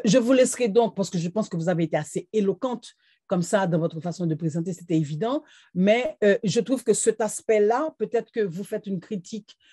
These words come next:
de la chose ou que vos, vos, vos élèves ont l'opportunité de le faire. Est-ce que vous pourriez éventuellement partager cela avec nous ? Et merci de l'exception. Euh, je suis désolée, j'espère que je ne trace pas un mauvais exemple, mais, euh,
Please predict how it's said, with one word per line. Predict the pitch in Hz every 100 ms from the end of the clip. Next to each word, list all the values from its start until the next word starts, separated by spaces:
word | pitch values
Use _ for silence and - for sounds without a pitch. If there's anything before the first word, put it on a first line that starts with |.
| _
de | 185
la | 190 190
chose | 170 - 202 170
ou |
que | 160
vos, | 160 165 156 170
vos, | 160 175 165
vos | 165
élèves | 160 196 285 202 170
ont | 180
l'opportunité | 165 160 - 165 165
de | 156
le | 151
faire. | - 240 302 _ _ -
Est-ce | 190
que | -
vous | 180 175
pourriez | 180 185 196 208 196
éventuellement | 165 156 165 185 196
partager | 175 151 165 156 180
cela | 180 - 156 160
avec | 156 143 139 156
nous ? | - - _ _ _ _ 202
Et | 196
merci | 202 233 - 269 220
de | 214
l'exception. | 202 - 196 - 220 226 226 190
Euh, | 175 170 170
je | 175
suis | 175 185
désolée, | 170 165 233
j'espère | 214 202 190 175
que | 170
je | 175
ne | 160
trace | - 170 -
pas | 180 170 _ -
un | 185
mauvais | 190 180 180
exemple, | 165 147 190 208 175 135 _ _ -
mais, | 185 190 180 170 185
euh, | 165 160